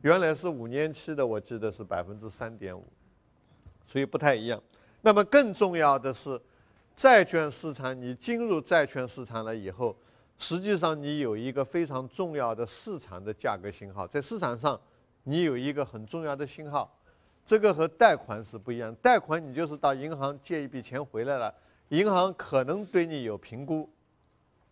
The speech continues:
但是这个不是在公开的市场上对你做一个定位。但是你的资产在市场上一交换，你有资产的价格、你的风险、你的各方面的这个信息，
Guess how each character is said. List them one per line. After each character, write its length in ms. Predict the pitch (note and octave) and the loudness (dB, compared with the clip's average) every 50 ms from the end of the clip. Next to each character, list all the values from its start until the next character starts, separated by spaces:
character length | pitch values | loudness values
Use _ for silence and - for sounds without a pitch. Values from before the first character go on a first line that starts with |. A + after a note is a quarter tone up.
| _ _ _ _ | _ _ _ _
但 180 | - F3 E3+ D#3+ | 6 6 6 4
是 160 | C3+ C#3+ D3 C#3 - | 0 -4 -8 -4 0
这 120 | G3 F#3 | 0 2
个 100 | D#3 D3 | 2 2
不 220 | C3+ - - D3 D#3 | -2 -2 0 0 0
是 200 | C#3+ D#3+ D#3 C3+ | 0 -2 -8 -2
在 180 | - C#3 B2+ | 0 0 0
公 300 | A2+ - E3 F3 F3 E3 | 0 -2 -6 -6 -6 -6
开 260 | D3+ C#3+ D3 D#3 D#3 | -8 -2 -2 -2 0
的 100 | B2+ A#2+ | -2 -4
市 220 | G#2+ - - - F3+ | -6 -8 -8 -10 -10
场 240 | - A#2+ G2+ G#2 F#2+ | -8 -10 -10 -8 -6
上 200 | G#2 A#2 A2 G2+ | -6 -6 -6 -6
对 180 | - B2+ B2+ A#2 | -6 -6 -6 -6
你 140 | A2 G2+ | -6 -12
做 220 | F#2+ - B2 A2+ A2 | -12 -6 -4 -4 -4
一 80 | A2 | -4
个 100 | G2+ A2 | -6 -8
定 220 | G#2+ - A2+ G#2+ A2+ | -8 -8 -10 -10 -8
位。 140 | A#2 G#2+ - - _ _ _ _ _ _ _ _ _ - | -8 -10 -10 -12 _ _ _ _ _ _ _ _ _ 4
但 160 | F#3 F3+ F3 | 4 4 4
是 120 | E3 F3 | 4 -2
你 180 | F3 D3+ B2+ B2 | -4 -2 -2 2
的 100 | B2+ E3 | 2 0
资 240 | D#3+ - A3 A#3 A3+ | 0 0 -4 -4 -4
产 200 | F3 D3+ B2 B2 | -2 -4 -6 -4
在 140 | C#3 D#3+ D3 | -2 -4 -4
市 180 | - - G#3+ | -4 -6 -8
场 200 | E3 D3+ A#2 A2+ | -6 -6 -6 -4
上 160 | A#2 C#3+ D3 - - | -4 -6 -6 -6 -8
一 80 | F3+ | -12
交 320 | D#3+ - G#3 G#3+ G#3+ G#3+ F#3+ | -6 0 2 4 4 4 2
换， 260 | - G#3 G3 B2+ - _ _ _ _ _ _ _ _ _ _ _ _ _ _ _ _ _ - | 2 0 0 0 -2 _ _ _ _ _ _ _ _ _ _ _ _ _ _ _ _ _ -12
你 240 | - A2 G#2+ A2+ B2+ | -8 -6 -6 -4 -2
有 120 | B2+ A2+ G#2+ | -2 -2 -2
资 220 | - - E3 E3 | -4 -8 -10 -10
产 220 | C#3 C#3+ B2 G2+ G2+ | -8 -8 -10 -8 -6
的 100 | A#2+ A#2+ | -8 -6
价 280 | - - D#3+ B2+ A2 | -2 -2 -2 -2 -2
格、 160 | F#2+ - G#2+ | -6 -8 -8
你 140 | G#2 G2 F#2+ | -8 -8 -6
的 120 | G2 C3 B2 | -6 -6 -6
风 280 | - - F3 F3 E3+ | -4 -6 -8 -8 -8
险、 320 | C#3+ - - F#2+ F2+ F#2+ G2+ | -10 -12 -12 -12 -12 -12 -12
你 120 | G#2 A2 | -10 -6
的 120 | A2+ C3+ C3+ | -4 -4 -4
各 200 | - - F3 D3+ | -2 0 0 0
方 200 | C3+ C#3 C#3 C3+ | 0 -2 -6 -6
面 180 | C3+ C3+ B2+ A2 | -6 -8 -8 -8
的 120 | G#2 G#2+ | -8 -10
这 120 | F#2+ - G#2 | -10 -10 -10
个 120 | G2+ G#2 | -10 -10
信 260 | - - D3+ C3 B2 | -10 -10 -12 -12 -12
息， 240 | G#2 - C3 B2+ | -10 -10 -10 -10